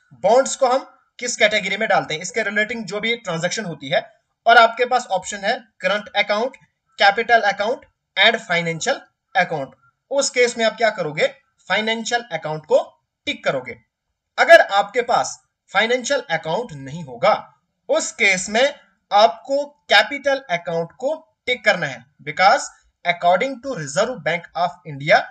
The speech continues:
जो हमारे पास फाइनेंशियल एसेट्स के रिलेटिंग जितनी भी ट्रांजैक्शन होती है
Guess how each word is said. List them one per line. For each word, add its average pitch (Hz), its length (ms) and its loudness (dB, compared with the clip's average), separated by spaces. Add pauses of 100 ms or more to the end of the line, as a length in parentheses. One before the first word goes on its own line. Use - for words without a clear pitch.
(260)
जो 254 160 0
हमारे 220 300 0
पास 220 420 -2
फाइनेंशियल 190 520 -6 (100)
एसेट्स 214 340 -8
के 214 140 -6
रिलेटिंग 190 480 -6 (280)
जितनी 254 380 -10
भी 285 160 -8
ट्रांजैक्शन 185 640 -4
होती 143 240 -12
है 190 140 2